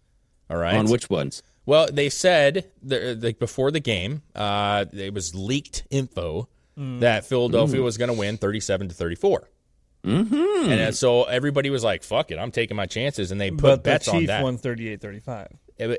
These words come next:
Speaker 1: so
Speaker 2: Yeah.
Speaker 1: what I'm
Speaker 3: Which
Speaker 1: saying
Speaker 3: was
Speaker 1: was,
Speaker 2: Very close.
Speaker 1: it was
Speaker 3: really
Speaker 1: actually
Speaker 3: close.
Speaker 1: very close, reversed and missing one point each, or adding a point each, which, whichever it was.
Speaker 2: But the spread was there, right?
Speaker 1: The s-, well, it was pretty,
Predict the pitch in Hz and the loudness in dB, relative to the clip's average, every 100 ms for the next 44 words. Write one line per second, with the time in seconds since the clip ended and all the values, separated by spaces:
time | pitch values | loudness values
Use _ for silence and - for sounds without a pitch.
0 | - 143 139 165 143 117 233 226 151 127 | 2 4 6 6 4 4 4 6 6 6
1 | 120 175 202 - 120 120 151 135 226 277 | 4 2 2 0 -2 4 6 6 4 4
2 | 202 147 139 104 190 214 170 - - 113 | 4 4 2 0 2 2 2 -2 -4 -2
3 | 120 101 160 175 - 123 113 113 123 127 | 0 2 2 0 -4 -4 -4 -2 -2 -2
4 | 123 113 110 98 101 82 76 - - 98 | 0 0 0 0 -4 -4 -6 -10 -4 0
5 | 95 90 104 104 95 - 95 80 64 - | 0 0 -2 0 -2 -4 -6 -8 -10 -10
6 | 90 - 92 87 78 64 62 58 - _ | -10 -8 -10 -8 -10 -10 -14 -16 -18 _
7 | - - - - - 220 160 85 65 64 | -20 -8 -4 -4 -4 -2 0 0 -2 -6
8 | 55 69 123 - - _ 220 214 202 135 | -6 -4 -4 -4 -8 _ 0 0 0 -4
9 | 180 | -4